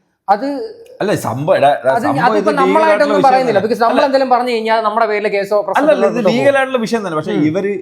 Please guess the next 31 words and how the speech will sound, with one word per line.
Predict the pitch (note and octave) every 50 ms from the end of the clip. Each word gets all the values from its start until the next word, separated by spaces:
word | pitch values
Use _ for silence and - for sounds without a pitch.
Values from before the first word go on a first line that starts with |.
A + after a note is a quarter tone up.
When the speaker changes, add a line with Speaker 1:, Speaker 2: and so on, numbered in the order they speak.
| - D3+
Speaker 2:
ഈ | D#3 F3 G3 G3+ G3
ഒരു, | F#3+ F3 F3+
ഈ | E3 C#3+ E3+ F3+ F#3
ഒരു | F3 E3
ബിഗ് | D#3+ D#3+ D3+ D#3
ബോസ് | F3 F#3 D#3 F#3
എന്ന് | F3+ E3+ E3
പറഞ്ഞൊരു | D#3+ D#3 D#3 D3+ D3+ D3+
പ്ലാറ്റ്ഫോമിലേക്ക് | D#3 C#3+ C#3+ C#3+ D3 - F3 D#3+ E3 D#3+ E3 D3 D3+
കയറി | C#3 C#3+ C#3+ D3+ D#3+ E3+
നിൽക്കുമ്പോഴും | D#3+ D3 C3 - D3 C3+ C3 C3+ C3+ - _ _ _ _ F3
ഇവര് | F3+ F3 A#3 C4 C4+ A3
കൊടുക്കുന്ന | G3 F#3+ F#3+ F#3 G3 G3 F#3 F#3+
ഇവരുടെ | F#3+ E3+ E3 F#3 F3+ F#3
ഒരു | F3+ F#3 F3+
പ്രൊമോഷൻ | E3 D3+ D#3 E3 F3+ F3 F#3+ G3+
എന്ന് | G3 F#3+ F#3
പറയുന്നത് | D#3 C#3+ C3+ C#3+ D#3+ -
സുധി, | - - E3+ D#3+ C#3 C#3 D3 E4 - - - _ _ _ _ F#3+
Speaker 1:
അതെ. | F#3 F3 D#3
Speaker 2:
കുടുംബം, | B2+ - - C#3+ D3 D3 - - - _ _ -
കുട്ടികള് | G#3+ G3+ - B3 G#3 G3+ F3+ F3+ F3+ - - -
മാത്രമേ | A3 A3 A3+ G#3 A3+ G#3 E3+
ഉള്ളൂ. | C3 A2+ G#2+ F#2+ - - - -
Speaker 1:
അതെ. | D#3+
Speaker 2:
നമ്മൾ | E3+ G3 A3 G#3
അതിനകത്ത് | G#3 G3+ G3+ G3 G3 G3 F#3+
വേറെ | F3 F3 F3+ F3+
ഈ | F3 F3 F3 F3
പറയുന്ന | F3 F3 F3 F3 E3
എക്സ്ട്രാ | D#3 D#3 - - - G#3 A#3+